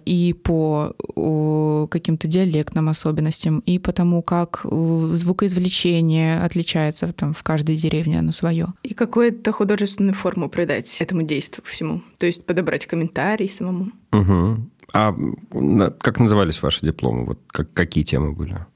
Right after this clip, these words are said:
Speaker 2: Дипломы. М, Фольклорная традиция пинежской деревни Веркала у меня была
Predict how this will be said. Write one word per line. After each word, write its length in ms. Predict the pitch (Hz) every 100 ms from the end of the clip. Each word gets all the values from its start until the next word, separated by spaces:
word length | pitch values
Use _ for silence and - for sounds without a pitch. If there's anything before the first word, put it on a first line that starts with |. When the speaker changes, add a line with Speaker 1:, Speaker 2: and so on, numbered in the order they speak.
| _ _ -
Speaker 2:
Дипломы. 540 | 226 214 - 180 160 - - - - - - - -
М, 400 | 202 190 190 190 - _ _ -
Фольклорная 600 | - 202 226 226 233 202
традиция 600 | 226 208 269 302 - 233
пинежской 480 | 240 247 - -
деревни 400 | 190 196 202 214
Веркала 480 | 190 165 - - 160
у 60 | 160
меня 220 | 160 139
была 240 | - -